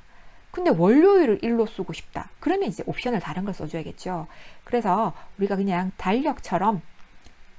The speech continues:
일요일은 일, 월요일은 이, 이렇게 나타내주는 것이 위크데이 함수다라고만 아시는 게 가장 좋습니다. 그렇다면 이천이십 년 시월 오 일이 언젠지 모르겠지만,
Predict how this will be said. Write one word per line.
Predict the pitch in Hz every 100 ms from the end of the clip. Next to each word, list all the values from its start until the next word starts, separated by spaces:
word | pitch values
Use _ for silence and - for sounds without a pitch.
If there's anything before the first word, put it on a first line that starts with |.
| -
일요일은 | 220 226 196 170 170
일, | 269 302 302
월요일은 | 196 180 196 180 165 -
이, | 220 247
이렇게 | - 277 294 240 226 233 226 - - - -
나타내주는 | - 240 220 170 190 196 202
것이 | 170 - 247 269 269 -
위크데이 | 196 233 247 196 180
함수다라고만 | 190 185 - 220 233 170 - 165 170 -
아시는 | 170 175 233 185
게 | 170
가장 | 180 175 160
좋습니다. | 170 - 190 - - - - -
그렇다면 | - 320 320 339 254 233
이천이십 | - - 254 233 -
년 | 247
시월 | 202 - 214
오 | 180
일이 | 175 233 175 -
언젠지 | 208 247 277 202
모르겠지만, | 165 165 165 170 - 240 165 220